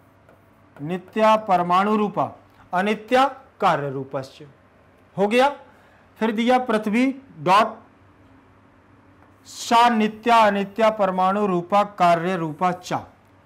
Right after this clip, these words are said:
पृथ्वी गंधवती, पृथ्वी कैसी है? गंधवती।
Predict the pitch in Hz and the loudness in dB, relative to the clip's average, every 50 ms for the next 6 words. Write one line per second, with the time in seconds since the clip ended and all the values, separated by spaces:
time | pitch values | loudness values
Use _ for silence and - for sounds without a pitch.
0 | _ - 185 190 190 - 196 196 233 254 277 285 277 - _ _ _ _ _ _ | _ -6 -6 -6 -4 -4 -4 -2 -2 -2 -2 -4 -10 -16 _ _ _ _ _ _
1 | _ _ - 139 131 147 165 180 180 165 185 185 208 208 208 - 240 254 277 269 | _ _ -18 -14 -6 -4 -4 -4 -2 -4 -2 -2 -2 -2 -2 -4 -6 -6 -6 -8
2 | 269 - _ _ _ _ _ _ _ _ _ _ _ _ _ - 175 180 180 185 | -12 -20 _ _ _ _ _ _ _ _ _ _ _ _ _ -4 -4 -4 -4 -4
3 | 214 226 220 226 214 208 202 - 233 226 226 247 262 247 175 143 156 180 180 156 | -6 -4 -2 -2 -2 -2 -2 -4 -2 0 0 0 0 -4 -8 -2 -2 -2 -2 -2
4 | 135 120 123 - - - | -8 -10 -12 -14 -16 -20